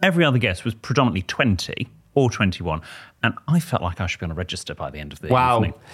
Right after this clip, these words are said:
Speaker 2: And can I just say, even when William was twenty-one, he didn't go to many twenty-first birthday
Speaker 1: <laughs>
Speaker 2: parties, did you?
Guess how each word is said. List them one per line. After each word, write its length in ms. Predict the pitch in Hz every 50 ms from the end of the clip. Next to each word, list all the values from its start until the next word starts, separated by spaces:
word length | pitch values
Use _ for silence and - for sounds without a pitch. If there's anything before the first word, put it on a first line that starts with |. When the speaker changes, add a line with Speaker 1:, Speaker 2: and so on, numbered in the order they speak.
| - - -
Speaker 2:
And 240 | 139 156 165 160 160
can 100 | - 196
I 100 | 214 214
just 200 | 196 165 175 -
say, 300 | - 185 147 139 131 - -
even 320 | - 170 175 160 175 170 156
when 300 | 151 143 143 139 127 -
William 280 | - 143 147 139 139 131
was 100 | 131 120
twenty-one, 520 | - - 143 135 117 - 131 131 131 120
he 40 | 117
didn't 160 | 98 107 101 -
go 120 | 113 107
to 100 | 104 -
many 160 | 113 110 107
twenty-first 540 | 104 - 117 110 - 117 - 120 110 110 -
birthday 260 | - 113 107 - -
Speaker 1:
<laughs> 40 | - 127
Speaker 2:
parties, 280 | 147 160 - - 117 110 -
did 180 | - 127 - -
you? 140 | 123 110